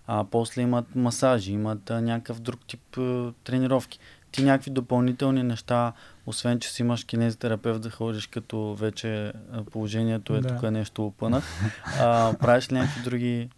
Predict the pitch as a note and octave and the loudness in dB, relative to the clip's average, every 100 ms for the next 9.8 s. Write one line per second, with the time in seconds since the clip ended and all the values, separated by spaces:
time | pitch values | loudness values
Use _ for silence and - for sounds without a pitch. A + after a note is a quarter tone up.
0 | _ A2+ A2 A2+ A2+ A2 A#2 A#2+ A2 A#2+ | _ -2 2 2 2 0 2 0 2 2
1 | A#2+ A#2 - A2+ A2+ A2 A2 - - A2 | 2 0 -6 -4 -2 -2 -4 -8 -8 -2
2 | A2 G#2 A2 G#2+ G#2 - - - - A#2+ | 0 -2 -4 -4 -6 -10 -20 -20 -8 -2
3 | A#2 A#2 A#2 A#2+ A#2+ A2+ A2+ - - - | 0 2 2 2 -2 -4 -6 -6 -18 -4
4 | A#2+ A#2 A#2 - - A#2 G#2+ G#2+ - A2 | 0 2 0 -4 -6 -2 -2 -4 -8 -8
5 | G#2+ G#2+ A2 - G#2+ A2+ A2+ A2 A#2 - | -4 -4 -6 -8 -6 -4 -2 -2 -4 -4
6 | A2+ - B2 - D#3 - - A2+ G#2 - | -6 -4 -6 -4 -6 -6 -6 -6 -6 -8
7 | G2+ G2 G2 F#2+ - - - - - - | -8 -6 -8 -10 -18 -20 -20 -18 -18 0
8 | D3+ D3 C#3+ C#3+ C#3 C#3 C#3 C3 - _ | 4 6 6 6 6 4 4 0 -4 _
9 | - - - - _ _ - | -20 -20 -20 -20 _ _ -2